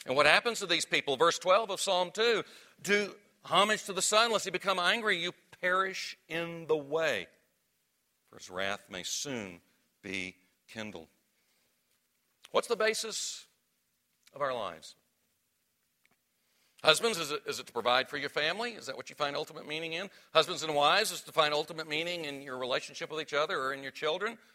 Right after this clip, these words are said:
That's not enough. I remember when I was younger,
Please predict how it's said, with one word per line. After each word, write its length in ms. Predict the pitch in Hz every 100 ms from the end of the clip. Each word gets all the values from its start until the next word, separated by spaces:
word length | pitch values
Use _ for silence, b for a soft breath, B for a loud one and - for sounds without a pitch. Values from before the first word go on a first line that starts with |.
| b b b _ _
That's 180 | 101 -
not 160 | 120 127
enough. 440 | 147 196 - - _ _ _ _ _ _ _ _ _ _ _ _ _ _ _ _ _ _
I 60 | -
remember 260 | 95 113 127
when 140 | 131
I 60 | 120
was 340 | 113 - - _ -
younger, 440 | 123 160 196 202